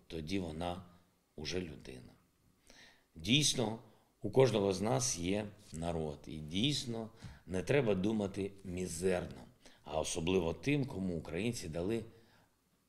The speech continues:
право бути політиками. Я хочу нагадати усім політичним діячам з будь-яких таборів, це неважливо. Воєнний час дуже добре показує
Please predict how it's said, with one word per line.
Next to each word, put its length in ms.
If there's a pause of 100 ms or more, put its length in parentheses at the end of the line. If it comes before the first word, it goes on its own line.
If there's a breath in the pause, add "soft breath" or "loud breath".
(200)
право 520
бути 360
політиками. 640
Я 140
хочу 320
нагадати 560
усім 440 (340 soft breath)
політичним 560
діячам 520
з 60
будь-яких 560 (360 soft breath)
таборів, 560 (600)
це 140
неважливо. 640
Воєнний 500 (300)
час 560
дуже 280
добре 420
показує 720